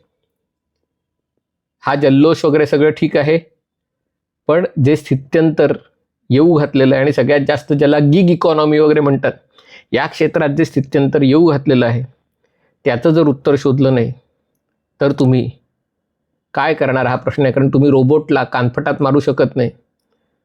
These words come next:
कारण रोबोट तयार करणारी माणसं इथे राहत नाहीत, ते दुसरीकडे राहून सगळे ऑपरेट करतात. आणि त्यामुळे ही जी स्थित्यंतर आहेत त्याच्यासाठी भारताला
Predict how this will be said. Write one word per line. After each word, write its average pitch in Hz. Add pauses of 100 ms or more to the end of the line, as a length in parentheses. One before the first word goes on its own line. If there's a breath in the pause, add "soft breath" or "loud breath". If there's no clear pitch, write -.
(1500)
कारण 135
रोबोट 135
तयार 143
करणारी 139
माणसं 127 (200)
इथे 147
राहत 135
नाहीत, 127
ते 147
दुसरीकडे 143
राहून 135
सगळे 131
ऑपरेट 127
करतात. - (640 soft breath)
आणि 127
त्यामुळे 139
ही 147
जी 185
स्थित्यंतर 147
आहेत 127
त्याच्यासाठी 147 (840)
भारताला 139